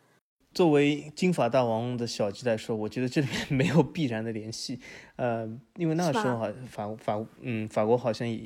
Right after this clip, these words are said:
Speaker 1: 也，也，好，法国后来的确是越来越强，直到现在。但那个二零一零年左右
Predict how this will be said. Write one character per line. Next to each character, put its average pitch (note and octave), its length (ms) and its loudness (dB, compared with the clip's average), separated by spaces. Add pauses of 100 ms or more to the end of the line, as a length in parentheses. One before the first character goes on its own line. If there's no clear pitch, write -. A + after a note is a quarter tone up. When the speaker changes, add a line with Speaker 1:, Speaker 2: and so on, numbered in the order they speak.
(160)
Speaker 1:
也， G#2+ 200 -6
也， - 220 -12
好， - 180 -2
法 C3 220 4
国 C#3+ 100 6
后 F3 160 6
来 C3 140 4
的 B2+ 100 -4
确 A#2+ 200 -2
是 - 180 -6
越 A#2+ 80 0
来 G#2+ 80 0
越 G#2 100 -2
强， G2 320 -10
直 - 140 -12
到 G#2+ 100 2
现 G#2 220 -4
在。 G2+ 180 -4 (300)
但 C#3+ 160 -2
那 E3+ 100 2
个 C3 140 2
二 E3+ 140 0
零 D3 100 0
一 F3 60 0
零 D#3 140 0
年 A2+ 140 -4
左 G2+ 160 -8
右 G2 240 -8